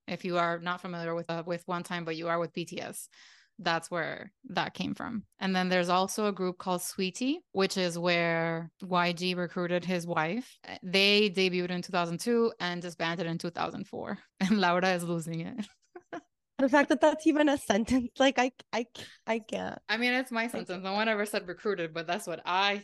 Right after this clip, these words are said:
Speaker 1: think about the
Speaker 2: But
Speaker 1: whole
Speaker 2: I mean, it's
Speaker 1: situation.
Speaker 2: true, though. Oh, that's gross. Okay.
Speaker 1: Very gross. Also, I did wanna mention briefly, there's an artist named Seven who was also signed to Y G. And the only reason why I wanna mention him is because he just got married a few days ago. And right now, Taeyang is promoting Shung.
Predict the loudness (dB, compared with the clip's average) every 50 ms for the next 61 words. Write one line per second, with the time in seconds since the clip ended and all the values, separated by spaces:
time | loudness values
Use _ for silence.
0 | -8 -10 -10 -10 -10 -12 -12 -14 -10 -6 0 6 8 10 10 10 10 8 8 8
1 | 6 6 4 2 -2 -8 -12 -6 -2 -2 -2 0 0 0 2 4 4 4 4 4
2 | 4 4 4 2 0 -2 -6 -6 -6 -4 -4 -4 -4 -4 -6 -6 -8 -8 -6 -6
3 | -4 -4 -6 -8 -10 -12 -12 -10 -10 -10 -10 -10 -12 -12 -12 -14 -14 -12 -6 -4
4 | -2 -2 -2 -4 -8 -10 -12 -12 -12 -14 -16 -18 -18 -20 _ -4 0 2 2 2
5 | 2 2 0 0 0 0 -2 -2 -2 -2 -2 -2 -2 -2 -4 -4 -6 -6 -8 -6
6 | -4 -4 -4 -4 -4 -4 -4 0 0 0 0 0 -2 0 0 0 2 2 0 -2
7 | -2 -4 -4 -4 -4 -4 -4 -4 -4 -4 -4 -4 -4 -4 -6 _ -14 -20 -20 -20
8 | _ _ _ -20 -16 -8 -2 2 4 4 6 4 4 2 2 0 0 0 -2 -4
9 | -2 -4 -4 -4 -4 -2 0 0 0 0 0 -2 -2 -2 -2 0 0 0 0 0
10 | 0 0 0 0 2 2 2 4 4 4 2 2 0 -2 -4 -4 -4 -4 -4 -4
11 | -4 -4 -4 -6 -4 -4 -4 -4 -6 -4 -2 -2 -2 0 2 2 2 2 0 -2
12 | -2 -2 -2 -2 -2 -4 -4 -4 -6 -4 -4 -4 -4 -6 -6 -4 -2 0 0 0
13 | 0 -2 -2 -2 -2 -2 -2 0 0 0 0 0 0 0 0 0 -2 -2 -2 0
14 | 0 0 0 0 -2 -4 -4 -4 -4 -2 0 0 0 0 0 -2 -2 -4 -4 -2
15 | -2 0 0 -2